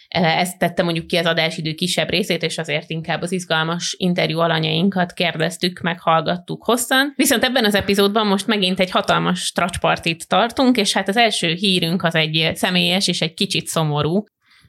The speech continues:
ugyanis, ö, hát most szeretnék elbúcsúzni tőletek, kedves hallgatók, meg alapvetően a Mérlegen stábjától is, Stefótól is,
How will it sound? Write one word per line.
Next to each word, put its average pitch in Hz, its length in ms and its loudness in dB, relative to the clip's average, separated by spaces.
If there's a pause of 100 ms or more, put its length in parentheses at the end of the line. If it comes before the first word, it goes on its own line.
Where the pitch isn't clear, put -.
(120)
ugyanis, 180 580 4
ö, 190 40 4
hát 175 420 2
most 180 160 0
szeretnék 165 580 0 (100)
elbúcsúzni 196 640 2
tőletek, 233 460 4
kedves 220 320 2
hallgatók, 220 640 2
meg 160 180 -2
alapvetően 165 640 0
a 160 60 2
Mérlegen 160 400 0
stábjától 220 720 0
is, 196 140 2
Stefótól 208 560 -2
is, 208 160 2